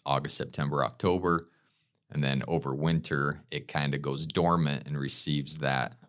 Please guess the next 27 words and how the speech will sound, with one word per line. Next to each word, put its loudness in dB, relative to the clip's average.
vernalization 0
requirement, -2
that -4
cold -2
period, -2
and -2
then 0
starts 0
growing 2
in 2
the 0
spring, 2
turning -2
reproductive. -4
Uh, 4
the 2
difference 2
between 0
spring 2
and 4
winter 4
wheat 0
is -2
really 2
about 0
production. -2
So, 0